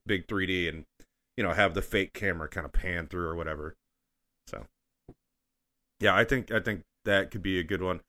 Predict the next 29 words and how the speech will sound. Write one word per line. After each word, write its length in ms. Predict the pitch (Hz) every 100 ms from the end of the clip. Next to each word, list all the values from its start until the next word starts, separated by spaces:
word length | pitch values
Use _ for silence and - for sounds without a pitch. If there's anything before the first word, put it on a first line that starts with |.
| - - -
Now, 120 | 127
once 160 | 151 143
again, 240 | 139 107
like, 160 | 110 - _ _ -
they 100 | 90
have 160 | 87
so 120 | -
many 140 | 87 113
books. 420 | 131 156 - -
I 80 | 92
don't 160 | 92 85
know 120 | 101
where 200 | 95 101
you 100 | 101
start 400 | 101 104 104 107
or 140 | 104
what 180 | 101 107
you 140 | 107 104
do 480 | 139 123 95 76 -
with 180 | 95 80
it. 160 | 76 - - _ _
But, 200 | 85 80 - _ _ - - _
I 20 | 92
mean, 240 | 95 80 -
the, 140 | 85 - _ _ _ _ _ _
the 80 | -
shit's 240 | - 202
already 260 | 208 190 170
written. 340 | 135 - 87